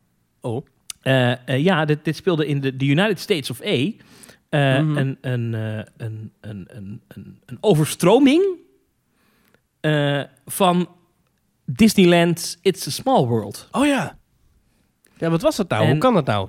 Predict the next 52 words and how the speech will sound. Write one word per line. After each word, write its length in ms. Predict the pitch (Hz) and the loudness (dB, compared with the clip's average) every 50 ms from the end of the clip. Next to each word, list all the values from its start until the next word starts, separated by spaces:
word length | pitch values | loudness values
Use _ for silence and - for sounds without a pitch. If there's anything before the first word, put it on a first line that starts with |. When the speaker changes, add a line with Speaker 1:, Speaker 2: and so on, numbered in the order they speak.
| - | -10
Speaker 1:
Dit 160 | - - 131 160 | -8 -8 -4 -4
is 100 | 165 - | -4 -4
toch 200 | - 175 147 - | -2 -4 -2 -2
een, 260 | 156 151 143 127 - _ | -2 -2 -2 -6 -10 _
gewoon 360 | - 151 - 151 139 139 135 135 | -16 -8 -4 -4 -2 -2 -2 -4
een 100 | 131 131 | -2 -2
afgebakende 760 | 135 151 - - 139 127 139 135 135 127 - 135 123 127 | -4 -4 -4 -6 -2 2 2 2 2 0 -2 -4 -4 -4
geul? 380 | 123 139 160 151 127 160 233 _ _ _ _ _ _ _ _ _ _ _ _ _ _ _ _ _ _ _ _ _ _ _ - | 0 2 2 4 4 2 -2 _ _ _ _ _ _ _ _ _ _ _ _ _ _ _ _ _ _ _ _ _ _ _ -2
Speaker 2:
Ja, 220 | - 220 156 - - | 0 0 0 0 0
maar 260 | 160 170 165 156 - | 2 2 2 2 0
ze 140 | - - 175 | 0 -2 0
zijn 180 | 143 202 196 180 | 2 2 2 2
hem, 140 | 160 160 | 2 0
eh, 220 | - 165 160 - 147 | -2 -4 -6 -4 -2
gaan 220 | - 165 151 143 | 0 0 0 2
bijvullen 680 | 131 151 202 233 202 175 160 208 208 214 262 330 330 - - - _ | 4 4 4 4 4 2 4 4 4 4 2 -2 -6 -8 -14 -20 _
en, 380 | - 190 180 170 170 170 170 170 | -8 -6 -6 -4 -4 -6 -8 -8
eh, 260 | 170 165 156 151 147 | -8 -6 -6 -4 -2
die 100 | 156 147 | -4 -4
geul, 300 | - - 170 175 202 240 | -2 0 0 0 0 0
want 120 | 202 170 151 | -2 -4 -6
het 80 | 143 | -6
is 60 | 127 | -8
onderhoud 320 | - - 214 196 185 190 185 | -6 -2 0 2 2 2 0
geweest. 320 | - 190 196 233 240 - | -2 -6 -6 -6 -6 -8
En 160 | - 175 175 | -8 -8 -8
toen 220 | 170 185 180 180 - | -6 -6 -6 -6 -6
hebben 260 | - 180 180 170 147 | -6 -6 -6 -6 -4
ze, 220 | - 165 156 151 - | -6 -6 -6 -6 -6
eh, 140 | - 147 160 147 151 | -2 -2 -2 -2 0
blijkbaar 280 | 165 190 180 143 151 147 | 0 0 0 2 0 -2
toch 180 | - 208 - - | -2 -4 -4 -2
te 80 | 170 | -2
lang 200 | 175 180 170 143 127 | 0 0 0 0 -2
de 60 | 123 | -4
pomp 300 | - 277 285 277 - - | -2 -2 -2 -2 -4 -8
aan 120 | 143 139 | -6 -4
laten 200 | 135 123 107 107 | -4 -4 -4 -6
staan. 320 | - - 123 107 165 247 - _ _ _ _ _ _ _ _ _ _ _ - | -8 -10 -8 -8 -10 -12 -14 _ _ _ _ _ _ _ _ _ _ _ -8
Eh, 320 | - 165 160 156 160 156 151 151 156 - | -6 -4 -2 -2 -2 -4 -4 -6 -10 -12
waardoor 400 | 170 170 202 202 175 214 220 202 | -6 -4 -2 0 0 0 0 0
het, 220 | 175 165 170 - | -2 -4 -6 -6
eh, 220 | 175 165 147 143 151 | -8 -6 -6 -6 -6
ja, 180 | 185 208 156 | -6 -8 -6
het, 140 | 127 160 160 - | -6 -8 -8 -6
het 120 | - 160 | -6 -2
water 300 | 156 185 196 208 - 165 - | 0 0 0 0 0 -2 2
over 200 | - 165 160 160 | 4 4 4 4
de 140 | 147 143 139 | 4 4 4
re-, 180 | 170 226 233 - | 4 4 2 2
rand 220 | 139 185 240 254 - | 2 0 0 0 0
heen 360 | 170 160 156 127 120 113 113 | 0 0 0 0 -2 -4 -8